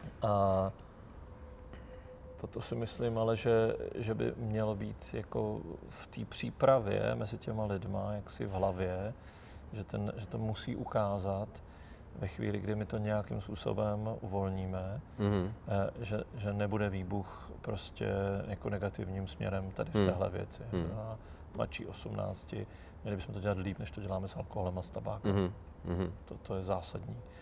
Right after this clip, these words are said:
Speaker 1: Že jako, jakákoli-, jakýkoliv jiný výsledek bude blbě.
Speaker 2: Mhm.
Speaker 1: <clears throat> A myslím si, že ti výrobci, kteří dneska vyrábí něco, co,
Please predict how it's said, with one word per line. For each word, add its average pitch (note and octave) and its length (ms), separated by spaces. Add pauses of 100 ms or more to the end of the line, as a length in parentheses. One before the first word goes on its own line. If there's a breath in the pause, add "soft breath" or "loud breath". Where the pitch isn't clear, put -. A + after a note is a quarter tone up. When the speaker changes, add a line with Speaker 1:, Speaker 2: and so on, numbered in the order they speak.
(280 loud breath)
Speaker 1:
Že B2 60
jako, A2+ 360
jakákoli-, A#2+ 640
jakýkoliv A#2 480
jiný A2+ 220
výsledek G2+ 480
bude G2 200
blbě. G#2 320 (280)
Speaker 2:
Mhm. F#2+ 400
Speaker 1:
<clears throat> A#2+ 360 (800 loud breath)
A G2 540 (920)
myslím A2+ 260
si, B2 140
že A#2 120
ti B2+ 140
výrobci, A2 520
kteří A2+ 340
dneska A2 360
vyrábí A2 520
něco, A2 360
co, G#2+ 500